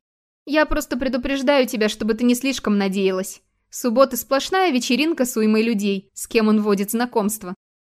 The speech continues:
А они веселятся вовсю, богатенькие ребятишки с трастовыми фондами». «Спасибо,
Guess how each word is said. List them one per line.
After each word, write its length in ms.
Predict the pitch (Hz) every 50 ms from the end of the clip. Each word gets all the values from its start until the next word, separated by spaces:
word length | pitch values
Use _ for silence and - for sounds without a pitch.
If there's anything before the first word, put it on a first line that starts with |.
| _ -
А 160 | 330 339 359
они 220 | 370 339 320 330 311
веселятся 560 | 285 269 - - 233 240 240 233 240 - 254
вовсю, 440 | 247 247 247 - - 214 196 202 - _ _ _
богатенькие 680 | - 202 208 214 214 220 220 208 214 214 208 208 226 220
ребятишки 760 | 214 214 190 220 220 214 - 285 349 359 - - 294 269 247 -
с 120 | - - -
трастовыми 560 | - 202 226 233 233 - 226 202 208 202 202
фондами». 540 | 196 - 202 185 180 185 185 185 185 185 196 - _ _ _ _ _ _ _ _ _ _ _ _ _ _ _ _ _ - -
«Спасибо, 600 | - - 349 320 - - - 294 294 233 208 208